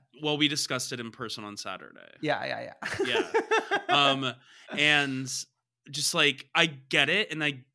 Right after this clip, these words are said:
Speaker 1: get there should have been more deliberation. I'd have no problem with, um, Paige and Sierra as two single
Speaker 2: No.
Speaker 1: women sharing that room.
Speaker 2: Yeah, no,
Speaker 1: Um,
Speaker 2: definitely not.
Speaker 1: they should be as entitled to it. I think it's more like the fucking Charmers.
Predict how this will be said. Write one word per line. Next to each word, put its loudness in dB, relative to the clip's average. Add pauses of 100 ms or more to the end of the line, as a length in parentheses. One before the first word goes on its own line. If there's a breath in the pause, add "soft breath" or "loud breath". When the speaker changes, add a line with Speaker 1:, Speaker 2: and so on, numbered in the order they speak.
(180)
Speaker 1:
get 0 (240)
there -2
should -2
have -4
been -2
more -6
deliberation. -8
I'd 0
have -6
no -4
problem -2
with, -6
um, -8
Paige -4
and -10
Sierra -4 (540)
as -4
two -2
single 4
Speaker 2:
No. 2
Speaker 1:
women -2
sharing 2
that 0
room. -6 (120)
Speaker 2:
Yeah, 6
no, 8
Speaker 1:
Um, 6
Speaker 2:
definitely 0
not. -6
Speaker 1:
they 2
should 0
be 0
as -2
entitled -4
to -2
it. 0
I 2
think -4
it's -4
more -2
like -4
the -4
fucking -8
Charmers. -4